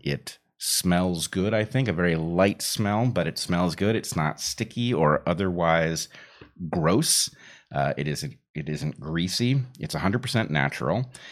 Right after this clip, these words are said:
and it is designed to block pain receptors right at the location where you have pain. So, for example, if you've been driving too much, I did some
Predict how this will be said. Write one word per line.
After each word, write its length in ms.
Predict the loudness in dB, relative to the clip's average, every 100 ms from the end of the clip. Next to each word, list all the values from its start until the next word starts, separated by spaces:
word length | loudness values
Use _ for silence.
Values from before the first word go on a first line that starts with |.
| -20 -20 _
and 440 | -2 0 2 2 0
it 160 | 0
is 180 | -2 -2
designed 460 | -4 2 4 4 2
to 60 |
block 460 | 0 4 4 2 -4
pain 360 | -2 2 2 2
receptors 580 | 2 2 2 0 -2
right 240 | 2 0 0
at 240 | -2 -4 -4
the 180 | -4 -2
location 560 | -4 -4 -6 -4 -4
where 100 | -4
you 100 | -4
have 360 | -4 -4 -6 -6
pain. 300 | -6 -4 -4
So, 180 | -6 -8
for 220 | -8 -8
example, 480 | -8 -8 -8 -8 -10
if 120 | -10
you've 120 | -12
been 180 | -10 -6
driving 440 | 0 2 2 -2
too 120 | -6
much, 240 | -12 -12 -14
I 80 | -12
did 160 | -12
some 340 | -10 -8 -10